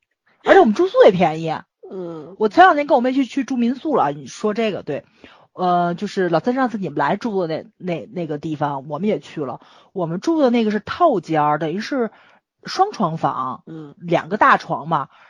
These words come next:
Speaker 2: 然后带一个大客厅，还有沙发，才二百块钱出头，
Speaker 1: 那是
Speaker 2: 一晚上。
Speaker 1: 便宜了，那时候我们去的时候还，
Speaker 2: 嗯。
Speaker 1: 还要四百多呢。
Speaker 2: 四百，你们是年，是年，年，年底的时候吗？
Speaker 1: 嗯。
Speaker 2: 快过年或者国庆的时候，那个时候，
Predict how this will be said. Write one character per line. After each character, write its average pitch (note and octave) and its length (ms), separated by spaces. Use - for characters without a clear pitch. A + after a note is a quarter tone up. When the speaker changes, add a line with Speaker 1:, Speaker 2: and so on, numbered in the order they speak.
Speaker 2:
然 F#3+ 120
后 G#3+ 140
带 G#3+ 240
一 G3 60
个 G#3 40
大 G3+ 140
客 G3 160
厅， A3 300
还 G#3+ 140
有 E3+ 100
沙 A3 180
发， A3+ 360
才 - 180
二 D4+ 140
百 A3 80
块 F3+ 140
钱 G3 160
出 - 120
头， E3+ 380
Speaker 1:
那 F#3+ 80
是 F#3+ 80
Speaker 2:
一 - 20
晚 C3+ 220
上。 C3+ 240
Speaker 1:
便 C#3+ 360
宜 F3+ 100
了， B2+ 280
那 B3 160
时 - 80
候 G3+ 80
我 D3 80
们 C#3+ 140
去 - 160
的 A3 100
时 F3+ 140
候 - 60
还， F#3 180
Speaker 2:
嗯。 F3+ 120
Speaker 1:
还 F3 140
要 F#3+ 220
四 - 180
百 A#2+ 180
多 A2+ 280
呢。 B1 160
Speaker 2:
四 - 140
百， - 80
你 F#3+ 180
们 B3 300
是 G#3 140
年， F#3 200
是 A3+ 120
年， G3+ 320
年， F3 280
年 F3 220
底 G#3+ 140
的 - 120
时 - 180
候 C#3+ 180
吗？ B2+ 200
Speaker 1:
嗯。 C3+ 480
Speaker 2:
快 G#3 180
过 G3 140
年 E3+ 320
或 F#3 120
者 E3 200
国 C#3+ 220
庆 G#3 320
的 D3 80
时 C3+ 160
候， C#3 300
那 - 100
个 - 80
时 - 160
候， - 240